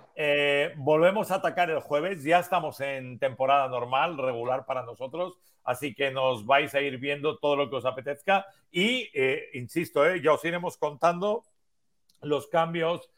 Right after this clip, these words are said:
las caras nuevas que iréis viendo que se irán sumando y todos esos viajes que vamos a sumar para complementar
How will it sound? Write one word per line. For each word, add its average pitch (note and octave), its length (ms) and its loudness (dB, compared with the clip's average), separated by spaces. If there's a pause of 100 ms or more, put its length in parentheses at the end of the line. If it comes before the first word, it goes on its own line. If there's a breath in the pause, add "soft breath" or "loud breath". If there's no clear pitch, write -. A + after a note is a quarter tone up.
(180)
las C#3 300 2
caras E3+ 340 4
nuevas F3 380 0
que D3+ 160 -2
iréis D3 340 -2
viendo D#3 320 -4
que C3 80 -8
se C#3+ 140 -10
irán C#3+ 260 -6
sumando F3+ 680 -2 (300 soft breath)
y C3+ 160 -6
todos F#3 280 6
esos E3 360 -2
viajes F3 600 0 (800)
que D3+ 100 2
vamos D#3+ 300 2
a E3 80 0
sumar D#3+ 340 -2
para C#3 260 2
complementar C#3+ 840 -2